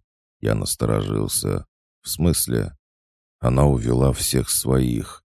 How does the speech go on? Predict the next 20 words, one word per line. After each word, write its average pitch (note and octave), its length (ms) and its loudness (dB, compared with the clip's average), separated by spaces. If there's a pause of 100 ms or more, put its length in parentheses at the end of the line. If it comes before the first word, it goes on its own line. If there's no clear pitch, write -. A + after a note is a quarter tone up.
(120)
Игната, C2 880 0
Ефима A#1+ 580 -2
и G1+ 80 -4
Катю. B1 720 -2 (480)
У C#2 100 -2
нас D#2+ 300 4
отряд D#2 380 4
разваливается A#1+ 1000 2
нахрен». G#1 720 -4 (640)
Я A1+ 140 0
вспомнил, B1 720 -2
что - 280 -4
Игнат A#1 520 -2
и A1 100 -8
Ефим — A#1 800 -4
искатели. A1 1000 -4 (540)
Насчёт - 500 -2
Кати D#2 420 0
не D2 140 2
уверен, D2 760 -2